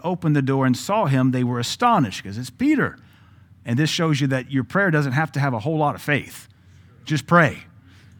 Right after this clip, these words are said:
'cause they're shocked. This is what they're wanting, and they don't even believe it's been done. "Leave us alone. We're praying for his release." <laughs> "Well, it happened." "No, that's not possible." <laughs> "We're praying for his release.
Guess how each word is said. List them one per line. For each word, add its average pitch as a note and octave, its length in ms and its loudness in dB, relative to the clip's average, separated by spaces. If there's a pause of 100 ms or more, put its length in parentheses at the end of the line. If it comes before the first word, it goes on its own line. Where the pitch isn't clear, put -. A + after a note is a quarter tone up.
(400)
'cause B2+ 140 0
they're D#3+ 140 2
shocked. C3+ 320 0
This C#3 160 0
is C#3 40 -2
what C#3 200 0
they're C3+ 120 2
wanting, C#3 380 2
and A#2+ 100 2
they C3+ 60 4
don't C#3+ 140 6
even B2+ 120 4
believe B2+ 220 0
it's A#2 140 -8
been A2+ 180 -2
done. G2+ 360 -6 (1120)
"Leave F3+ 160 4
us F3+ 100 -2
alone. F#3+ 260 4
We're D3 80 4
praying F3+ 280 2
for E3 140 -2
his C3 120 0
release." D#3+ 500 0 (800)
<laughs> - 800 -8
"Well, A#2 360 -4 (600)
it A#2+ 140 0
happened." C3 420 -2
"No, C#3+ 220 6
that's C#3 180 0
not C3 160 0
possible." B2+ 500 -2 (1040)
<laughs> - 1200 -16
"We're C3+ 120 4
praying E3+ 360 4
for D#3 140 0
his B2+ 120 0
release. D3 580 2